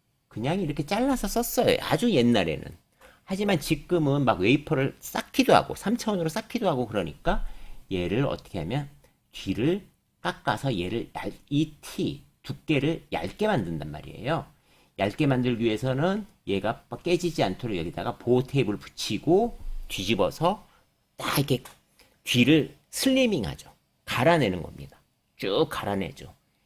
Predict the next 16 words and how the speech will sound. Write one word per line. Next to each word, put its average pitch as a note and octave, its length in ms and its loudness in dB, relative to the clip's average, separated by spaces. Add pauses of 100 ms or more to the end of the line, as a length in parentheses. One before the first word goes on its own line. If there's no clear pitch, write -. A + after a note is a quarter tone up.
(180)
이런 A3+ 280 8
거 G#3 100 6
잘하는 B2 640 4
회사가 C3 640 0 (540)
일본의 G#2+ 440 0
디스코입니다. D#2 720 -2
뭐 - 100 -14 (100)
자르고 F3 720 4
갈고 G2 520 2
이거는 B2 380 0
뭐 F#2 100 -2
세계적인 F#3 520 0
회사가 F2 320 -6
일본의 F2+ 400 -4
디스코고, - 640 -8 (800)
어, E2+ 320 -8